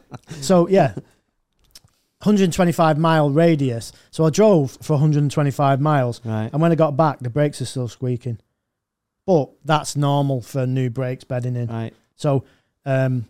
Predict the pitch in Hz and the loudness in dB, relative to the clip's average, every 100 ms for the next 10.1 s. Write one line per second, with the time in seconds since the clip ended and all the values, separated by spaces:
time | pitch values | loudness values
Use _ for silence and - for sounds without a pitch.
0 | - 127 117 123 120 - 117 127 110 92 | -8 -4 -4 -4 -6 -6 -4 -4 -6 -8
1 | _ - 170 165 202 156 170 233 175 190 | _ -4 0 4 2 0 0 0 2 0
2 | 202 - _ - 123 135 - _ 160 185 | -2 -8 _ -8 -6 -6 -10 _ -6 -2
3 | 160 175 185 - _ _ 156 175 202 214 | 0 0 -2 -8 _ _ -2 0 2 2
4 | 190 156 135 120 165 143 143 170 180 175 | 0 -2 -4 0 0 0 0 -2 -2 -2
5 | 165 151 - _ 143 175 185 170 147 139 | 0 -2 -4 _ -6 -6 -2 0 0 0
6 | 131 127 127 160 202 175 139 - 117 - | -2 -4 -6 -4 -4 -4 -8 -8 -10 -10
7 | - _ _ _ _ 170 185 110 - _ | -16 _ _ _ _ -2 -2 -4 -8 _
8 | _ _ 160 127 160 127 120 139 170 135 | _ _ -6 -4 -2 -2 0 0 -2 -2
9 | 131 113 117 107 107 - 113 110 107 104 | -8 -6 -6 -6 -8 -12 -10 -8 -6 -6
10 | 101 | -8